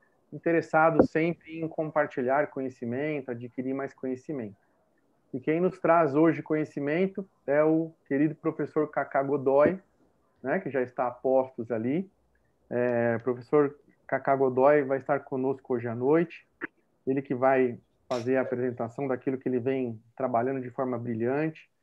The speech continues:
Vou fazer de, de, assim, de forma muito rápida o currículo dele, depois, se ele quiser detalhar mais. Ele é especialista em dentística restauradora, é mestre em materiais dentários,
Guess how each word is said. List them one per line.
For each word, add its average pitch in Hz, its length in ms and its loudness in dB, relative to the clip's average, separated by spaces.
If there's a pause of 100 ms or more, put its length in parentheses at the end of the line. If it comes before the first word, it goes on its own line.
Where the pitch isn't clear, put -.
(300)
Vou 120 80 -14
fazer 131 280 0
de, 131 240 -2
de, 123 380 -8
assim, 120 260 -6
de 117 120 -10
forma 127 240 -2
muito 135 280 -4
rápida 135 400 0
o 127 40 0
currículo 120 480 -6
dele, 135 220 0
depois, 123 280 0
se - 80 -10
ele 127 80 -4
quiser 123 300 -4
detalhar 120 440 -2
mais. 139 420 -4 (460)
Ele - 140 2
é 147 40 4
especialista 147 920 2
em 139 100 -2
dentística 131 540 -6
restauradora, 123 840 2
é 139 120 2
mestre 139 440 -2
em 131 80 -4
materiais 120 540 -2
dentários, 127 880 -2